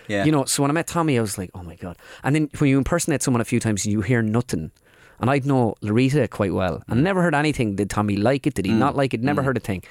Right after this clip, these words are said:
Speaker 2: So I was like, "He probably don't get, he's gonna be one of those comedians now that's shit crack and he
Speaker 1: Mm.
Speaker 2: just doesn't like it, betcha." And, uh, I was a bit nervous then 'cause I heard nothing, and, um,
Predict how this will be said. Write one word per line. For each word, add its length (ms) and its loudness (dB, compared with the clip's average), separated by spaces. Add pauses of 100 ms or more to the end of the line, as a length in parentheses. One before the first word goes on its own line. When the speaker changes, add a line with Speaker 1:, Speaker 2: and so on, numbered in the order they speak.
(420)
Speaker 2:
So 120 -2
I 20 2
was 120 2
like, 100 -4
"He 160 -12
probably 260 -8
don't 240 -6
get, 160 -10
he's 200 -10
gonna 180 -4
be 80 -2
one 120 -2
of 40 -6
those 140 -6
comedians 480 -6
now 100 -6
that's 160 -10
shit 300 -4
crack 280 -8
and 80 -4
he 60 0
Speaker 1:
Mm. 40 -2
Speaker 2:
just 180 -2
doesn't 200 0
like 220 -8
it, 240 -18
betcha." 260 -6 (680)
And, 340 -2
uh, 240 -4 (140)
I 100 0
was 160 -2
a 80 -10
bit 200 0
nervous 300 -2
then 120 -6
'cause 120 -4
I 80 0
heard 200 0
nothing, 380 -2 (640)
and, 320 -2
um, 420 -4